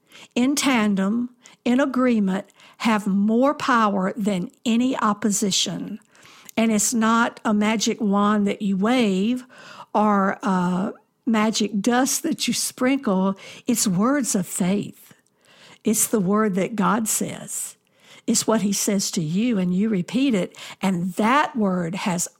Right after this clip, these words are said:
all authority, both in heaven and in earth. And if you're wondering if that's supposed to happen or vaporize in, you know, a split second every time, I wouldn't say that.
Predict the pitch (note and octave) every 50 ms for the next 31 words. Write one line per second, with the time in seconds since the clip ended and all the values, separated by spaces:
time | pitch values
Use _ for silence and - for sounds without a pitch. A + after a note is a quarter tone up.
0 | _ _ - A3+ A3+ A3+ A3+ A3+ A3 A3 A3 G#3+ G#3 G#3 - - - G3+ - -
1 | A#3 G3+ F#3+ F#3 F3 E3+ - - F#3 E3 D#3+ E3+ - - - - - _ - G#3+
2 | G#3+ G#3 G#3+ G#3 F#3+ F#3+ F#3 D3+ G3 G3+ F#3 F#3+ F3+ F3+ F3 F3 E3 F3 E3+ E3
3 | E3+ E3 - - - - - - - _ _ _ _ _ _ _ - - - -
4 | - - - - A3 G#3+ A3 G#3 G#3 - A#3+ A3+ G#3 F#3+ G3+ A#3 B3+ C#4 C#4+ A#3+
5 | A3 G#3 G3+ G3 G3 G3 - - G3 G3 - - - F#3+ - G#3+ G3 G3 F#3+ -
6 | - - F#3+ D#3+ D3 F3 G3+ G3 A3 - - G3+ G3 G3 F#3+ F3 F3 E3+ E3+ -
7 | - - - - - G3 E3+ A3 A3 A3+ - G#3+ G3 G#3 G#3 G#3 G3 G3 G3+ G#3
8 | A3 G#3+ G#3 G3 - F#3+ F#3 F#3 F#3 F3+ F#3 F#3 - - - - _ - C4 A#3
9 | G3+ F#3+ G3+ - - - - A3 - - - - - A3 G3+ G3+ - A3+ G#3 G#3+
10 | - _ - G#3 F#3 F#3 F#3+ G3 G3 - G#3 G3+ G3 G3 G3+ A3+ C4 C4+ - -
11 | - - - - - _ - G#3 G#3+ G#3+ G3+ G3+ A3 G#3+ G#3 G#3 - G3 F#3 F#3
12 | F#3+ F#3+ G3+ - - - - A#3 G3+ F#3+ E3+ F3 E3 F3+ A3 C4+ - - - -